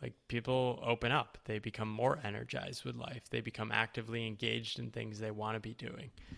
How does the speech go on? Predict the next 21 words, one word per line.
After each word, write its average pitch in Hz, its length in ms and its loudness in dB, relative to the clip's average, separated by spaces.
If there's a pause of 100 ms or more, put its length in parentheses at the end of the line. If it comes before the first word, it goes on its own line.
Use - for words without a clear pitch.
(340)
Um, 110 320 0
and - 260 2
it's 135 200 2
really 151 320 6
about 117 440 6
making 113 800 -2
that, 107 440 0 (840)
um, - 460 -6 (1120)
that - 320 -6
switch - 840 2 (260)
visible, 117 500 -4
right? 113 280 2
So 127 180 2
it's - 220 0
like, 113 320 2 (880)
there's 131 180 4
always 160 260 8
options 117 500 6
to - 140 -6 (200)
do 120 180 6
something, - 720 -6